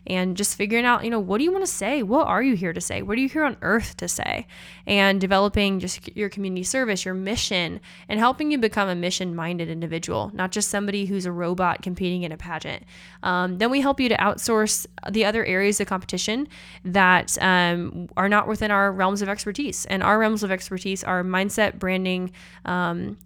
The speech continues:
social media, onstage question, interview, and onstage presence.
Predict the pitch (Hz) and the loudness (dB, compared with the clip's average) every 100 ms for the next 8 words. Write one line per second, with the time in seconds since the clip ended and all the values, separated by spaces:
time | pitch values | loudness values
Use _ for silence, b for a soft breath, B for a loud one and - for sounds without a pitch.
0 | - - 240 233 226 220 220 202 202 208 | -8 0 0 2 0 2 2 2 0 -4
1 | - 190 180 190 - 190 185 180 180 175 | -4 -4 -4 -6 -6 -6 -4 -4 -4 -4
2 | 170 170 - 170 - - - - - | -4 -6 -6 -8 -6 -6 -6 -12 -14